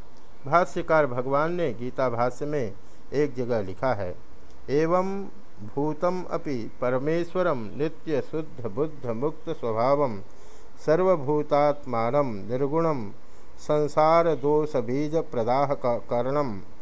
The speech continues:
कारणम माम नाभिजानाति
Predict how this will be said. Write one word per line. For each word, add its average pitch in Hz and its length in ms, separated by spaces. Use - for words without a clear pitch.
कारणम 147 580
माम 139 420
नाभिजानाति 147 1120